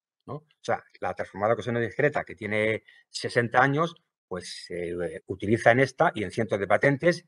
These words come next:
y no en patentes. Igualmente pasa con las codificaciones. O sea, los métodos matemáticos que se utilizan en una patente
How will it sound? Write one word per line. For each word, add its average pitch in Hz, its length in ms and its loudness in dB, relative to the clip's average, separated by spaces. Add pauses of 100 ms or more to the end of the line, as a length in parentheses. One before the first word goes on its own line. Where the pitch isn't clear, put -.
y 107 140 -4
no 117 140 4
en 104 100 4
patentes. 87 500 -6 (240)
Igualmente 95 480 -2
pasa 110 220 -2
con 123 100 4
las 101 100 -2
codificaciones. 87 760 -4
O - 420 -20
sea, 90 120 -2
los 87 140 -2
métodos 127 300 6
matemáticos 135 680 2
que 92 140 -8
se 85 80 -14
utilizan 120 360 -2
en 95 60 -4
una 113 120 0
patente 135 480 0